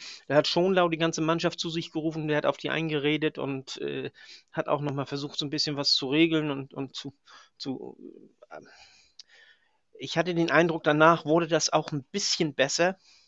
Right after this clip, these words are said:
Und was auch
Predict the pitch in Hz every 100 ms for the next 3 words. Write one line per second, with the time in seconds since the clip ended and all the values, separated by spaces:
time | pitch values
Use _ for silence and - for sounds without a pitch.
0 | _ _ _ _ _ _ _ _ _ _
1 | _ _ _ _ _ _ _ _ - 143
2 | 139 - - _ _ - 139 - 156 151
3 | -